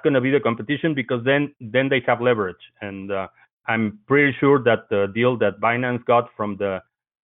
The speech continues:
uh, government of Malta was pretty sweet. So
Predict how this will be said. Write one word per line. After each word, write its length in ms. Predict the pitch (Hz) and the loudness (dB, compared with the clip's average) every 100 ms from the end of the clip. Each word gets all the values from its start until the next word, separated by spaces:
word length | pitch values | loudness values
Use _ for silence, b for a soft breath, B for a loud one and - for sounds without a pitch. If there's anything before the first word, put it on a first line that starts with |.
| 113 - | -12 -6
uh, 500 | 101 95 92 92 107 - 104 | -4 -4 -6 -8 -14 -16 -2
government 520 | 123 127 131 120 117 | 2 2 2 2 0
of 80 | 110 | 0
Malta 600 | 123 123 127 135 127 127 110 | 2 2 2 0 2 2 2
was 180 | 101 - - _ | 0 -2 -10 _
pretty 280 | 117 110 98 | -4 -4 -6
sweet. 180 | - 85 - | -14 -14 -12
So 180 | 95 | -12